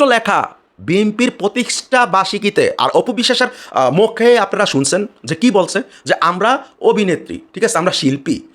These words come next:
আমরা শিল্পী হিসাবে আমাদেরকে যেখানে নিবে", মানে, ও এটাই, এটাই বুঝাইছে, মানে, ইশারা ইঙ্গিতে।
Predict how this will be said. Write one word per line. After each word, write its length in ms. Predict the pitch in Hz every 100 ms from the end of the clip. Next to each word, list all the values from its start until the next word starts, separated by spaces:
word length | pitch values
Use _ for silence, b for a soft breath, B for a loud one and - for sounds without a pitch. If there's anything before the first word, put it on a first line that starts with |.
| b
আমরা 200 | 190 202
শিল্পী 360 | - 156 151 220
হিসাবে 380 | 180 190 262 B -
আমাদেরকে 400 | 233 247 240 233
যেখানে 380 | 202 208 220
নিবে", 300 | 196 214 262
মানে, 120 | 254 -
ও 100 | -
এটাই, 200 | 320 294
এটাই 260 | 254 330
বুঝাইছে, 400 | 226 226 208 139
মানে, 200 | 147 190 -
ইশারা 280 | - 190 208
ইঙ্গিতে। 360 | 180 143 -